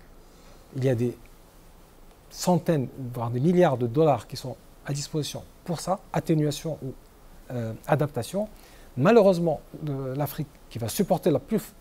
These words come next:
lourde charge, euh, de, de, des impacts du réchauffement climatique, n'en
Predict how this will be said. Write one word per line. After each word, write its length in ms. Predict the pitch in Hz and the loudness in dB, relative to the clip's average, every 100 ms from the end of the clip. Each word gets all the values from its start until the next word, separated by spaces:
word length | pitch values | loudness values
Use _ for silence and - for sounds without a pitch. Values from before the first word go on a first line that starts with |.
| - - - - | -20 -20 -20 -2
lourde 260 | 190 233 139 | 4 4 4
charge, 440 | 120 151 95 101 - - - - - - - - | 0 -2 -2 -10 -20 -20 -20 -20 -20 -20 -12 -6
euh, 300 | 131 127 120 | -4 -2 0
de, 140 | 135 | 0
de, 200 | 139 135 | 2 2
des 200 | 131 139 | 4 6
impacts 440 | 185 180 - - 147 | 6 4 -2 -8 -14
du 80 | 131 | -4
réchauffement 400 | 147 156 151 147 | -2 -2 -4 -8
climatique, 440 | - 120 117 226 - - - - - - - | -8 -10 -8 -8 -10 -18 -20 -20 -20 -20 -4
n'en 180 | 156 | 0